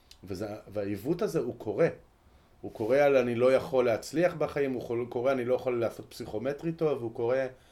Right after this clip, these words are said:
"אני לא יכול למצוא עבודה טובה", הוא קורה "אני לא ראוי לזוגיות מיטיבה", הוא קורה. ההפנמה הזאת קורית בגיל מוקדם. ולכן המקצוע הזה הוא כל כך חשוב, הריקוד שלנו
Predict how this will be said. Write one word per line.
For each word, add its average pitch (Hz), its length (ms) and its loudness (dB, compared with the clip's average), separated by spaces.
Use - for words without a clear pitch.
"אני 104 80 -8
לא 117 60 -4
יכול 120 160 -4
למצוא 120 280 0
עבודה 113 300 2
טובה", 156 280 0
הוא 139 160 2
קורה 123 260 0
"אני 127 120 -2
לא 117 200 2
ראוי 117 260 4
לזוגיות 113 640 -2
מיטיבה", 160 540 -2
הוא - 140 -10
קורה. 120 340 2
ההפנמה 110 720 -4
הזאת 185 240 -4
קורית 107 320 -6
בגיל 92 240 -8
מוקדם. 87 400 -8
ולכן 95 360 -4
המקצוע 135 480 -2
הזה 104 180 0
הוא 101 120 -2
כל 107 100 -20
כך 104 140 -8
חשוב, 95 580 -10
הריקוד 90 680 -8
שלנו 175 500 -4